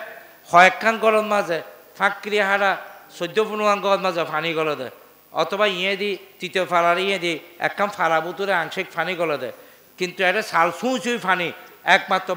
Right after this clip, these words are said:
বাকখালী নদী কোরণে কিন্তু ফানি বেকিন নামি জনবাজি ইয়ে নাজি আরা বন্যামুক্ত হয়ে দিয়ে। তইলে আজি ইয়া ই বললে বিশেষ বরাদ্দ। এই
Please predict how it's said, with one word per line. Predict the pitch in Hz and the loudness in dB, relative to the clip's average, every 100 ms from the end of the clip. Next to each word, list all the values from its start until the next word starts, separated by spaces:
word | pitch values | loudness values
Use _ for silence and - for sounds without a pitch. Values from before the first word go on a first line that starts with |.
| 170 | 0
বাকখালী | 170 - 208 214 | 0 0 -2 0
নদী | 208 208 208 | -2 -4 -6
কোরণে | 175 214 226 208 | -2 0 0 -2
কিন্তু | 202 190 160 | -4 -6 -2
ফানি | 175 190 | -2 -2
বেকিন | 185 - 196 | -4 -4 -2
নামি | 180 160 147 | 0 0 -2
জনবাজি | 147 147 147 156 160 214 - - - - _ 151 | 0 2 4 2 2 -2 -4 -14 -20 -20 _ 0
ইয়ে | 170 180 | 2 2
নাজি | 160 143 143 143 | 2 0 0 0
আরা | 156 165 - - - | 0 -2 -6 -18 -8
বন্যামুক্ত | 165 151 143 139 131 143 139 | -8 -4 -6 -6 -10 -8 -6
হয়ে | 135 120 | -6 -8
দিয়ে। | 107 - - - - - - | -14 -16 -20 -20 -20 -20 -4
তইলে | 185 220 233 202 | 2 4 6 4
আজি | 170 175 | 4 0
ইয়া | 160 147 - - - 131 | -2 -2 -10 -20 -12 -8
ই | 160 | -2
বললে | 214 220 190 | -2 -2 -4
বিশেষ | 180 196 175 | -4 -6 -4
বরাদ্দ। | 170 151 139 - - - - - - - | -2 0 -2 -8 -18 -18 -20 -20 -20 -4
এই | 208 | 0